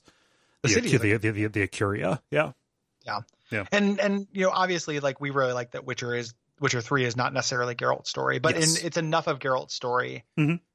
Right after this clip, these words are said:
Speaker 1: to make it not trigger this,
Speaker 2: Well,
Speaker 1: like
Speaker 2: I mean, G-, G-, Geralt,
Speaker 1: and Geralt's
Speaker 2: <laughs>
Speaker 1: great.
Speaker 2: G-, Geralt
Speaker 1: Like,
Speaker 2: is
Speaker 1: you
Speaker 2: not
Speaker 1: don't, you don't
Speaker 2: Vaughn. <laughs> Like
Speaker 1: Yeah, Ger-, Geralt is no Vaughn. Even if you don't like Witcher Three, Geralt is no fucking Vaughn.
Speaker 2: <laughs> Yeah.
Speaker 1: Um, you know, so that, that ends up making a big difference.
Speaker 2: Yeah.
Speaker 1: But just as a,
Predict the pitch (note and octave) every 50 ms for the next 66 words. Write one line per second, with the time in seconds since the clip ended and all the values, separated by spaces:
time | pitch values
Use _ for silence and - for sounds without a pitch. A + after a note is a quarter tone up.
0 | _ - - D3+ C#3+ C#3 C3+ C3 - C3 C3+ C3 B2+ C3 B2+ C3+ - - - -
1 | D3 B2+ B2+ B2 A#2+ A#2 B2 A2+ A2+ - B2+ B2+ C3 - E3+ D#3 C#3 C3 C3 -
2 | A#3 F3+ C#3 - F#3+ D3+ - F3 D3+ A#2+ A2 - D#3 D#3+ D#3 C#3 F3 E3 F#3 E3
3 | C#3 - - - - C#3+ - E3+ G3+ F3 D#3+ - E3+ E3 D3+ C3 A#2+ A#2+ C3 B2+
4 | A#2 F#2 A2+ A2 G2+ G#2 D3 G#3 - - _ - F#3 - G#3 G3+ D#3 - - -
5 | F3 E3 C#3 C3+ C3+ F#3 F#3+ E3+ E3 - - G3 F#3 D#3+ C#3 D3+ D#3 D3 C3 C#3
6 | C3+ C3 C3 C3 C3 C#3 E3+ F#3+ G3 G3+ G3+ F#3 F3 F3+ D#3 E3 D#3+ D3+ C#3 C3+
7 | D3 C3 - C3+ B2 - C3+ C3+ B2+ A#2+ - C3+ C3 C3 B2+ B2 A#2+ A2+ B2+ B2
8 | - C#3 B2 - C3 B2 A#2+ B2 B2+ B2 B2 A#2+ A2+ - G3+ G3 - D#3+ E3 C3+
9 | - D#3 F3 - - - - - D3 D3 C#3+ C#3 C#3 C#3+ D3 D#3 C#3+ - _ _
10 | _ _ - D3 C#3 C3 B2+ B2+ C3 B2 - D3 C#3 C#3 C#3 C#3 C3+ C3 B2+ B2+
11 | B2 C3+ C#3 C#3 C#3 C3 - D3+ D3+ D3 D3 D3 C#3 C#3 C3+ - - - F3 -
12 | - - - - - F#2 F2 - F3 G3 A#3+ B3+ C4 A3+